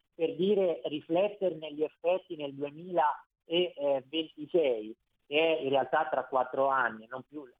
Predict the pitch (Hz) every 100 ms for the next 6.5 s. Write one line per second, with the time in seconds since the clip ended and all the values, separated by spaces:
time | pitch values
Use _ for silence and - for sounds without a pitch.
0 | 127 123 123 165 160 151 127 - 160 165
1 | 131 131 135 - 123 - 143 117 - -
2 | 120 - _ _ _ _ 131 123 123 123
3 | _ _ _ _ 147 196 247 185 160 226
4 | 226 - 190 175 175 170 160 165 156 151
5 | 165 135 135 139 139 185 - 202 180 175
6 | - 180 170 135 120